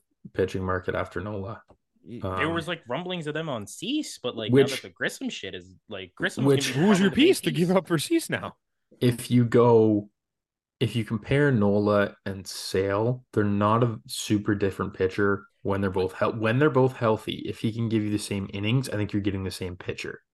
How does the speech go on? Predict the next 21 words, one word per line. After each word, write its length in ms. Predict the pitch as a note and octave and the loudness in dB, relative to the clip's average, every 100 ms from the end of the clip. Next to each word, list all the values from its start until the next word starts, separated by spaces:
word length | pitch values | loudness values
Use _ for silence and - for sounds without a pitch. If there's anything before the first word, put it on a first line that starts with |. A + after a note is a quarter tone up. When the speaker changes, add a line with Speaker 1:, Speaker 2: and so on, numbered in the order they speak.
| _ | _
Speaker 3:
Yes. 240 | - - - _ _ _ _ | -20 -20 -20 _ _ _ _
Speaker 1:
The 80 | G#2+ | 0
Speaker 2:
But 120 | G#2+ | 4
Speaker 1:
difference 180 | B2+ B2 | 6 6
Speaker 2:
not 120 | C#3+ - | 4 4
in 60 | |
the 60 | C3 | 4
Speaker 1:
is 80 | B2+ | 4
Speaker 2:
year 120 | C#3+ | 0
Speaker 1:
Sale's 80 | - | 0
Speaker 2:
twenty 200 | C3 A2+ | 0 2
twenty-four. 600 | G#2+ G2+ G2 C#3+ C#3 - _ _ _ _ _ _ _ _ _ _ _ _ | 4 4 2 -2 -4 -10 _ _ _ _ _ _ _ _ _ _ _ _
Speaker 1:
Can 180 | - G2 | -6 -4
I 120 | F2+ | -4
fucking 400 | - A2+ B2+ E3+ | -2 -2 0 -2
speak? 500 | - A#2 A2+ - - | -2 -2 -2 -2 -8
Speaker 2:
No. 380 | A2 B2 G3+ G#2 | -2 2 2 0
Speaker 3:
No. 400 | C#3+ F#3 C4 C4 | -2 2 4 4
Speaker 1:
The 60 | C3 | 4
difference 380 | C3 C#3 F3 D#3+ | 2 4 2 6
is 260 | A#2 A#2 | 4 4